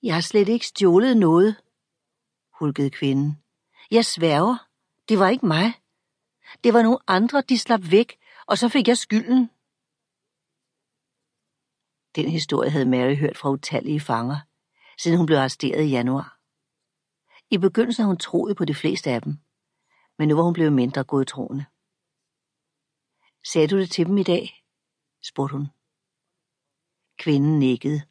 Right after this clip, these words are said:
og nu strømmede tårerne ned over kinderne på hende. "Men de sagde, at der var et vidne, som havde set det." Mary orkede ikke at bede kvinden fortælle hele historien. Lige nu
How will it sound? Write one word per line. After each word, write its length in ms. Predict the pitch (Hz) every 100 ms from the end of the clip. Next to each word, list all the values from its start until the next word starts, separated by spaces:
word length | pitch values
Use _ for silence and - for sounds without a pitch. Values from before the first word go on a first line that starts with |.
| _ _ _ -
og 100 | 180
nu 100 | 175
strømmede 500 | 151 147 139 147 175
tårerne 440 | 175 - 123 147 151
ned 140 | 147
over 160 | - 147
kinderne 420 | - 139 131 143
på 160 | 151
hende. 260 | 135 139 143 _ _ _ _ _ _ _ _ _ _ -
"Men 180 | 202 175
de 160 | - 165
sagde, 380 | - 175 196 - _ _ _ _ -
at 80 | 185
der 80 | 170
var 140 | 165
et 180 | 143 143
vidne, 320 | 170 190 233
som 200 | - 156
havde 140 | 139
set 340 | 139 - - -
det." 160 | 196 _ _ _ _ _ _ _ _ _ _ _ _ _ _ _ _ _ _ _ _ _ _ _ _ _ _ _ _ _ -
Mary 300 | 147 147 156
orkede 400 | - 143 143 147
ikke 120 | 135
at 60 | 151
bede 160 | 131
kvinden 380 | - - 127 139
fortælle 340 | 143 - - 139
hele 180 | 135
historien. 540 | 147 139 - - - 139 _ _ _ _ _ _ _ _ -
Lige 180 | 180 208
nu 300 | 175 165